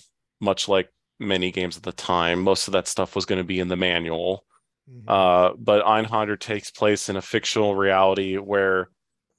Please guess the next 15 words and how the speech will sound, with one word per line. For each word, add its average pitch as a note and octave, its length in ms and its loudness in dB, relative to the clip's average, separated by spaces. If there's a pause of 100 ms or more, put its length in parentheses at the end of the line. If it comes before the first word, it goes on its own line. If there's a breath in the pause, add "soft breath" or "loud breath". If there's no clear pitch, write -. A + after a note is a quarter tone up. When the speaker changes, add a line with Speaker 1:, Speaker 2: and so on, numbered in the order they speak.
(180)
Speaker 1:
the G2+ 420 -6
Earth A#2+ 320 2
colony A2 480 2
Sodom G#2 680 0
and A2 220 -8
the F#2 60 -4
Moon G#2 400 -2
colony G2+ 500 -2
Selene F#2 800 -4 (100)
are F#2 140 0
at F2+ 140 0
war G2+ 340 4
with F#2+ 200 -10
each F2 200 -10
other. F2 500 0